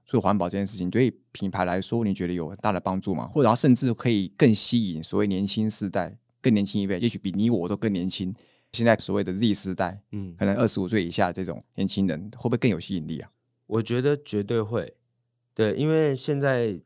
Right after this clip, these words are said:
Speaker 2: 相对品牌竞争嘛，那现在市场的变化也非常快速。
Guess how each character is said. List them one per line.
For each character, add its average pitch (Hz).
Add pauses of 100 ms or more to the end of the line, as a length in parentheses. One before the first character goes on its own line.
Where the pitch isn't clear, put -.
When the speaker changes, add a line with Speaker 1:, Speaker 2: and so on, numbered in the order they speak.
Speaker 2:
相 139
对 127
品 98
牌 87
竞 101
争 85
嘛， 80
那 123
现 135
在 123
市 120
场 98
的 85
变 107
化 107
也 82
非 95
常 85
快 80
速。 -